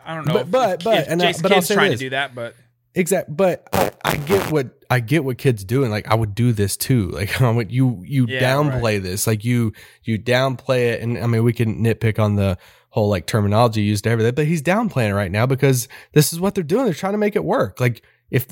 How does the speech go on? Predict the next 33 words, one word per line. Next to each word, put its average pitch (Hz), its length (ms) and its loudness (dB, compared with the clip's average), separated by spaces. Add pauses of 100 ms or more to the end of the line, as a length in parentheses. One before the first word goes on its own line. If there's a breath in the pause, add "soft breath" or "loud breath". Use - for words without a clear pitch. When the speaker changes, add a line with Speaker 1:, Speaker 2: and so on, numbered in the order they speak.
Speaker 2:
if 156 200 -2
Rick 233 240 0
didn't 220 280 -2
leave, 120 380 0
we've 156 160 0
talked 175 240 0
all 143 260 0
the 190 80 -4
time, 160 260 -2
like, 113 280 -2
would 131 160 -2
K 185 180 2
P 220 180 -2
even 190 200 0
be 160 180 0
on 156 140 2
this 123 160 -2
team? 113 380 -2 (400 soft breath)
Rick's 143 300 2
gone, 143 540 0
a - 60 -16
lot 123 220 0
of 156 180 -2 (120)
change 151 320 -2
happened, 123 480 0 (300 loud breath)
and 143 160 0
now 131 240 2
everyone 139 640 0
is 117 360 0
trying 147 460 0
to 135 160 -2
collectively 117 720 0
say, 104 420 0